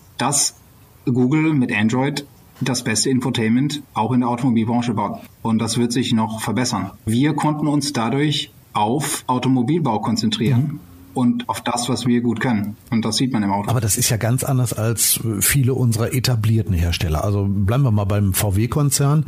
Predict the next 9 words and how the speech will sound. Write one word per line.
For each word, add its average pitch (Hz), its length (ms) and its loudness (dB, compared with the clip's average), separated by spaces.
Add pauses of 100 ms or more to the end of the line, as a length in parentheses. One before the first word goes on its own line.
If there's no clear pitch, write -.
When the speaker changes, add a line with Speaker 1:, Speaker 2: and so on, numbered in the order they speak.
Speaker 2:
der 113 100 2
ja 113 140 2
nun 104 300 4
wirklich 120 300 0
versucht, 123 400 0
sein 117 280 2 (140)
eigenes 120 640 2
System 85 420 0
hineinzubringen. 82 720 0